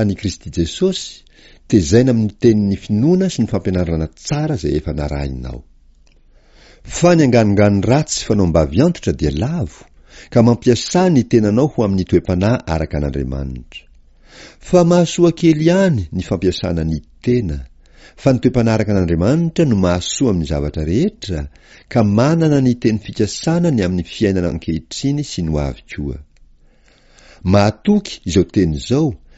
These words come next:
ka tokony hekena amin'ny fankasitrahana rehetra. Fa izany no hikelezanay aina sy hiezahanay, satria izahay manantena an'Andriamanitra velona, izay mpamonjy ny olona rehetra, indrindra fa izay mino.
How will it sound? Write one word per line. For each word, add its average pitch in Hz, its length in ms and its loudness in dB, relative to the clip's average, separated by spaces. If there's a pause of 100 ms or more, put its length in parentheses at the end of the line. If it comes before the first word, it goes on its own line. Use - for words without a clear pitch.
(140)
ka 113 120 0
tokony 98 260 -2
hekena 92 580 -2
amin'ny 90 220 -2
fankasitrahana 78 800 -6
rehetra. 71 540 -8 (880)
Fa - 160 0
izany 180 640 2
no 113 120 2
hikelezanay 82 640 0 (160)
aina 123 460 -2 (280)
sy - 220 -8
hiezahanay, 85 880 0 (400)
satria 180 360 0
izahay 131 640 2
manantena 92 480 0
an'Andriamanitra 76 720 -2 (140)
velona, 156 420 0 (400)
izay 90 180 2
mpamonjy 113 500 4
ny 85 120 0
olona 82 240 0
rehetra, 87 640 -4 (400)
indrindra 98 640 -2
fa - 200 -6 (100)
izay 69 240 -6
mino. 64 480 -10